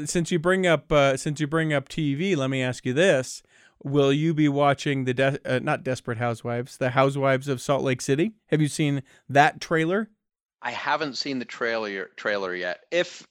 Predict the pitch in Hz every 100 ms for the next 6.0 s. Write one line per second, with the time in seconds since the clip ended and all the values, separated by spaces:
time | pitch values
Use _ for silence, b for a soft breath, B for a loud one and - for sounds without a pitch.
0 | _ - 165 - 185 175 170 151 120 -
1 | - - 165 - 151 160 131 123 - 117
2 | 127 127 113 101 90 82 - - - 175
3 | - - 104 - - 85 78 71 - 233
4 | 208 254 320 339 349 269 220 202 196 185
5 | 156 156 170 - 175 160 139 180 202 202